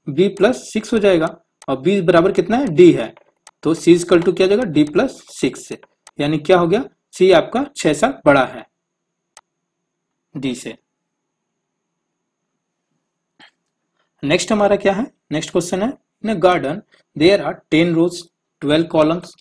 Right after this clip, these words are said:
of mango trees, the distance between the two trees two meter and distance of one meter is left from all the sides of the boundary of the garden, the length of the garden is।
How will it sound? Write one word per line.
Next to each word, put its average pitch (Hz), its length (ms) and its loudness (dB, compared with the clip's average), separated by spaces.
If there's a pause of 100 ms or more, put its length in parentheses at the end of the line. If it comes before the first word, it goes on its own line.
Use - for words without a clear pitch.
(280)
of 170 160 2 (100)
mango 143 360 0 (480)
trees, 160 260 -2 (300)
the 135 100 -6
distance 185 480 -4 (100)
between 151 300 -2 (100)
the 147 80 -4 (600)
two 202 100 2 (140)
trees 196 340 0 (520)
two 175 120 6
meter 175 320 0 (200)
and 143 160 -2
distance 185 380 -2 (280)
of 170 220 -4
one 180 200 4
meter 165 200 0
is 165 200 2
left 156 320 0
from 165 240 -8 (120)
all 165 160 2
the 185 180 -2
sides 156 220 -6
of 160 80 -4
the 147 60 -6 (100)
boundary 160 280 -2
of 156 60 -4
the 139 160 -4
garden, 120 260 -4 (520)
the 135 100 -6 (140)
length 196 320 -2
of 131 80 -16
the 143 120 -2 (100)
garden 147 320 -2 (120)
is। 120 100 -6